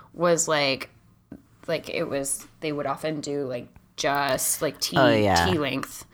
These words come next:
Speaker 2: Yeah.
Speaker 1: But yeah.
Speaker 2: Yeah, I think they did, like, eventually loosen up, but it was, I mean,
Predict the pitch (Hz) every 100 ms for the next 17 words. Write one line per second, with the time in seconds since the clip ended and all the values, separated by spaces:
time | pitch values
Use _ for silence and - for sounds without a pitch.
0 | - - - 110 85 57 - - - _
1 | 156 123 143 139 131 - 147 160 170 147
2 | 139 127 131 - 110 101 101 - 110 104
3 | 104 104 107 104 104 - 98 95 92 -
4 | 101 - 95 101 - - - - 104 92
5 | 85 90